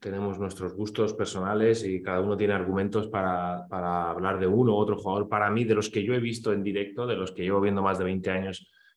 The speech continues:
N F L, no he visto ningún jugador con tanto talento como, como Aaron Rodgers en la posición de quarterback.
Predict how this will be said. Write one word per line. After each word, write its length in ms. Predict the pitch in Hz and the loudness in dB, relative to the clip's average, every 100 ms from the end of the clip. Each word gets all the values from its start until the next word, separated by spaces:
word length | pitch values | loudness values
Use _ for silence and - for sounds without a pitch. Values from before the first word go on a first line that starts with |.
| _ | _
N 120 | 107 101 | -2 -2
F 160 | 104 | 0
L, 120 | 101 107 | 4 6
no 60 | |
he 40 | 110 | 6
visto 200 | 110 104 | 4 0
ningún 180 | 98 | 0
jugador 300 | 95 98 104 | 0 0 0
con 200 | 104 95 | 2 0
tanto 300 | 92 95 92 | 0 -2 -2
talento 420 | 90 90 90 92 98 | -2 0 0 -2 -2
como, 460 | 101 90 90 87 | -2 -2 -4 -10
como 240 | - 95 95 | -6 -2 0
Aaron 220 | 95 92 | 0 0
Rodgers 280 | 98 95 104 | -2 -2 -2
en 60 | |
la 80 | 92 | -2
posición 300 | 90 87 95 | -2 -2 -2
de 140 | 90 87 | -2 0
quarterback. 400 | 101 82 76 | 2 0 -2